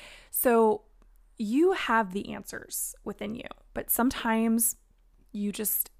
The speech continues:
need, I need this. Sometimes I need someone else, like with my husband, <laughs> drawing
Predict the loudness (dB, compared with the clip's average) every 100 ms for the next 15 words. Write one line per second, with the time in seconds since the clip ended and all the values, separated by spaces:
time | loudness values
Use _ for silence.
0 | _ -6 -2 -2 -2 -2 -4 -2 -2 -4
1 | -10 -8 -8 -6 -6 -4 0 0 -2 -6
2 | -20 -20 -10 -4 -2 0 0 -2 -4 -4
3 | -4 -2 0 0 -4 -6 -6 -6 -6 -6
4 | -6 -4 -6 -6 -4 -2 0 -2